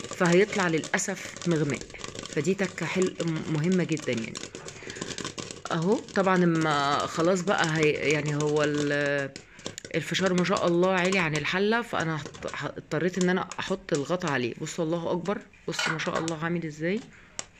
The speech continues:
ما شاء الله. وبصوا اللون فاتح ازاي،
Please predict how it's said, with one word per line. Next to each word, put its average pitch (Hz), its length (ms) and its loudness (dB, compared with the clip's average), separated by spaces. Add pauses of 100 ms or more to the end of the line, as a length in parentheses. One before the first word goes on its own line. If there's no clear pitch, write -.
(920)
ما 156 120 -6
شاء 180 300 -2
الله. 160 160 2
وبصوا 180 400 0
اللون 175 240 2
فاتح 196 440 -2
ازاي، 175 400 -2